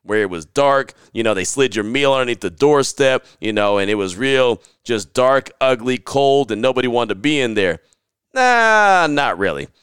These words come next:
<laughs> Berman said the room in which Rodgers spent his time is a partially underground, Hobbit-like structure, their words, not mine, with three hundred square feet of space,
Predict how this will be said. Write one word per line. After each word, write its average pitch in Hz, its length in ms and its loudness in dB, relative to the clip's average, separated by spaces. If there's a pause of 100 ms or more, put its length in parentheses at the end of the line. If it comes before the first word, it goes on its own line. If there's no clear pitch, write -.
(180)
<laughs> 208 300 -2
Berman 180 340 0
said 165 220 0
the 135 100 2
room 180 320 4
in 175 80 2
which 170 200 0
Rodgers 156 340 0
spent 147 240 0
his 139 120 0
time 120 460 -2 (220)
is 120 180 0
a 98 60 -2
partially 175 560 0
underground, 113 640 -2 (280)
Hobbit-like 165 520 0
structure, 117 520 -2
their 123 260 0
words, 143 260 0
not 139 180 0
mine, 113 300 -2
with 110 160 -4
three 165 180 -2
hundred 170 220 0
square 151 260 -2
feet 135 200 -6
of 123 80 -4
space, 85 440 -6